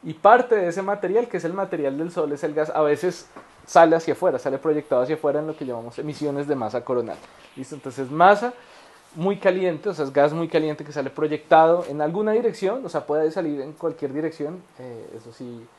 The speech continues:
eh, no, digamos, no, no es, no hay alguna dirección privilegiada, aunque sí en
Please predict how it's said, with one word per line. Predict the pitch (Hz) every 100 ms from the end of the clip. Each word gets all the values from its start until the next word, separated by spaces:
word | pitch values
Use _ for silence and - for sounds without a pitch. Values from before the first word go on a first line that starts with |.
| _ - _ _
eh, | 127 123 117 - 110
no, | 113 110 110 -
digamos, | 107 113 113 113
no, | 113 95
no | 120
es, | 117 117 120 - - -
no | 131
hay | 131 131
alguna | 139 151
dirección | 147 147 135 135 123 123
privilegiada, | 151 147 143 139 165 185
aunque | 180 151 135
sí | - 123 110
en | 127